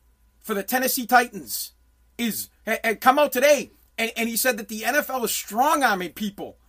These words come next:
into getting vaccines. The N F L is fucking basically saying, "If you don't get vaccinated,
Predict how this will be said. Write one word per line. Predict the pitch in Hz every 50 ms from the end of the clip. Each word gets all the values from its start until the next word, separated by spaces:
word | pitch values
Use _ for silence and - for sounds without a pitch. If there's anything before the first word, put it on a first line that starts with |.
| _ _ _ _
into | - 247 226 240
getting | 220 190 254 269 262 254 247
vaccines. | 196 254 254 247 - - 277 277 247 190
The | - 226 - -
N | 262 294
F | 320 311 - -
L | 302 277 254
is | 226 - -
fucking | - 254 269 269 - 233 196
basically | - - 254 294 277 - - 254 - - 233 214
saying, | - - 226 202 202 190 180 170 151 - _ _ _ _ _ _ _ _ _ _ _ _ _ _ _ _ _ _ _ _ _ - - _ -
"If | - 196 - 226
you | 277 349
don't | 370 320 294
get | 285 285 262 -
vaccinated, | - 247 262 277 - - 269 269 277 269 269 277 262 247 -